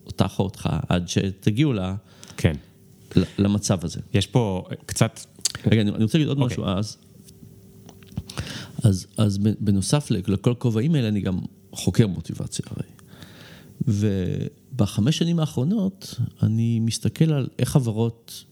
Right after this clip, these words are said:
Speaker 1: מתייחסות לעובדים, איך העובדים תופסים את החברה,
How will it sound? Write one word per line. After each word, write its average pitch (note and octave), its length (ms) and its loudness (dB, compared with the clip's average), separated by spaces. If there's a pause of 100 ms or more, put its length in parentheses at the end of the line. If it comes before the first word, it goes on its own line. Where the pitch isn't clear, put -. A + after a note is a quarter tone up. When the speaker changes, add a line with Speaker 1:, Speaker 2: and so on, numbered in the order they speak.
(220)
Speaker 1:
מתייחסות F#2+ 560 2
לעובדים, C#3+ 800 0
איך - 140 2
העובדים G2 300 2
תופסים F#2+ 380 0
את F#2+ 120 -2
החברה, F#2+ 460 0